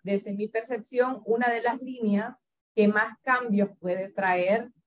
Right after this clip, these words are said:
actualmente a nuestra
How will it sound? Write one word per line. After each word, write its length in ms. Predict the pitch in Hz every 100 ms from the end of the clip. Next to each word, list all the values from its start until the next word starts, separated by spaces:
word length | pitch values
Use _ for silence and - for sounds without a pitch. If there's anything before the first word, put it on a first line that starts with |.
| _ _
actualmente 1080 | - - - 202 202 214 208 208 - 247 -
a 100 | 185
nuestra 720 | 190 190 185 - 185 175 165